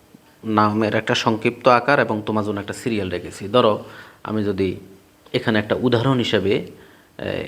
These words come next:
একটা নাম নিই, ধরো, এই যে আমাদের, ধরো, ডালিয়া আক্তার, এই যে এর কথা বলি, তিনজনের কথা বলবো আমি মোট।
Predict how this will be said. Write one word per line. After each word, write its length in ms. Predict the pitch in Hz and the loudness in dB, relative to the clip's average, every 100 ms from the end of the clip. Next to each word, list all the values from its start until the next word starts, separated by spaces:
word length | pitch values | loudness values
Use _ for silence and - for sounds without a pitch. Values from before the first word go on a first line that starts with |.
| - | -8
একটা 260 | - - | -8 -4
নাম 280 | 101 101 92 | -2 -2 -2
নিই, 160 | 92 90 | -4 -2
ধরো, 380 | 113 110 104 104 - - _ | 2 2 2 -2 -14 -20 _
এই 200 | - 95 | -8 -8
যে 300 | 92 92 - - - - - - - - - - - - - - - - - - - - - | -6 -6 -8 -12 -18 -20 -20 -20 -20 -20 -20 -20 -20 -20 -20 -20 -20 -20 -20 -20 -20 -20 -2
আমাদের, 340 | 110 110 104 95 - - - | 0 2 2 0 -6 -16 -2
ধরো, 160 | 113 107 | 2 4
ডালিয়া 360 | 107 110 110 | 4 4 4
আক্তার, 320 | 107 - 101 - - - | 4 -2 -10 -10 -12 -8
এই 80 | 113 | -6
যে 180 | 101 - - - - - - | -4 -6 -12 -20 -20 -20 -8
এর 260 | 131 135 | 0 2
কথা 240 | 135 107 98 | 2 0 0
বলি, 220 | 92 - - - _ _ _ _ - - - - - - - - - | -6 -8 -16 -20 _ _ _ _ -20 -20 -20 -20 -20 -20 -20 -20 2
তিনজনের 320 | 139 135 139 | 4 6 4
কথা 220 | 120 113 | 4 2
বলবো 220 | 104 98 | 2 0
আমি 180 | 98 101 | 0 0
মোট। 340 | 107 101 110 | 0 0 -4